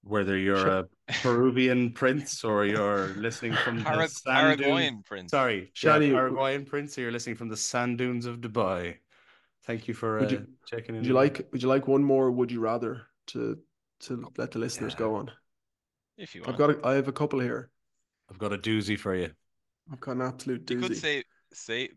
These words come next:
Speaker 3: make sure you save one for next week.
Speaker 2: Okay, okay. W-, this, this, this will tug. Would you rather erase your worst memory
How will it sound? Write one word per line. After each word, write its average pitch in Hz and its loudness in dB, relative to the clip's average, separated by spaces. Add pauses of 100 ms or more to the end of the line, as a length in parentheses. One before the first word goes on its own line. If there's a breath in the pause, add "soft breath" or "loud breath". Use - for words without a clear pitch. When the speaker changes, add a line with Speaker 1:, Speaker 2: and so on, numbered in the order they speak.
Speaker 3:
make 135 -4
sure 175 -6
you 151 -4
save 127 -2
one 110 -4
for - -12
next 95 -10
week. - -16 (260)
Speaker 2:
Okay, - -4
okay. 123 -6 (680 soft breath)
W-, - -8
this, 135 -2
this, 156 -6 (180)
this 147 -6
will 151 2
tug. 123 0 (420 soft breath)
Would 127 -2
you 123 0
rather 147 4 (1700)
erase 135 0 (2000)
your 127 -4
worst 127 -2
memory 120 -2